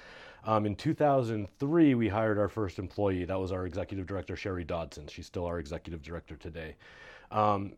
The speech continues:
since two thousand and three, um, we have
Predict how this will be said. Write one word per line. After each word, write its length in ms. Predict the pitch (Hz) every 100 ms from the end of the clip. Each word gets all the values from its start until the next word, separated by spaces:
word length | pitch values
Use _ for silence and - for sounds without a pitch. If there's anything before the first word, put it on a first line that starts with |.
| -
since 300 | - 139 -
two 160 | - 135
thousand 420 | 127 123 117 107
and 180 | 101 98
three, 540 | 143 151 170 185 180 -
um, 480 | 107 107 107 104
we 320 | 107 113 117 113
have 640 | 98 110 101 101 101